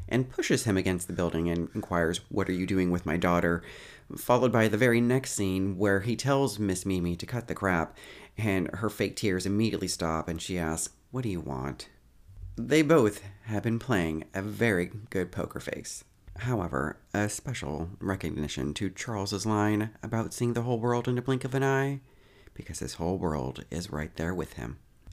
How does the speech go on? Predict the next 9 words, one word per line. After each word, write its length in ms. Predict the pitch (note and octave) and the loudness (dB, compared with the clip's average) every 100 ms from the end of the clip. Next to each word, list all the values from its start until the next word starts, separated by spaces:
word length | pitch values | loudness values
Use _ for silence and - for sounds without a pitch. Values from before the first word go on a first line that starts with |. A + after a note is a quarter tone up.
| - - | -8 0
And 200 | G#2+ A2+ | 2 2
with 160 | A#2 | 2
that, 360 | B2 F3 F3+ - | 0 -2 -4 -2
let's 220 | F2+ - | -4 -2
get 180 | C3+ - | -4 -2
to 320 | - B2+ A3 - - | 0 0 0 -4 -6
rating 360 | A#1+ C2+ F#2 | -2 0 0
this 180 | F#2 - | -2 -4
episode. 600 | - - - G1+ A1 C#2 | -6 -6 -4 0 0 -2